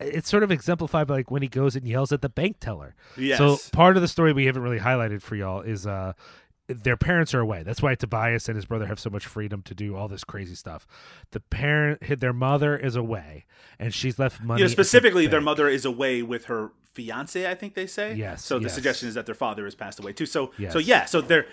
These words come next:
Speaker 2: they're basically, this is like summer vacation without
Speaker 1: Right.
Speaker 2: anybody, uh, looking after them.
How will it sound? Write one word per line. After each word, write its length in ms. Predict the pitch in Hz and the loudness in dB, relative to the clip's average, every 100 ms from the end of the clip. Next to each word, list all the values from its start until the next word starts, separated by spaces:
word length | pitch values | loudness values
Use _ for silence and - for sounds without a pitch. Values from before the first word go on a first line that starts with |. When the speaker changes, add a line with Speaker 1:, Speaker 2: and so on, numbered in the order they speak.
| - - | -12 2
Speaker 2:
they're 100 | 165 | 4
basically, 520 | 165 196 185 156 135 | 6 2 2 -2 0
this 200 | 151 151 | -2 -2
is 60 | 143 | -4
like 140 | 127 | -2
summer 260 | - 165 143 | -2 -2 0
vacation 600 | 135 131 156 - 127 113 - _ | -4 -4 -6 -4 -6 -6 -14 _
without 300 | 139 135 135 95 | -4 2 2 2
Speaker 1:
Right. 120 | 85 | -4
Speaker 2:
anybody, 840 | 151 165 165 139 143 139 135 139 139 | 0 0 0 4 4 4 -2 -6 -10
uh, 340 | - 127 120 120 | -4 0 0 0
looking 260 | 139 143 139 | -4 -2 -2
after 240 | 139 101 | -2 -6
them. 140 | 73 | -14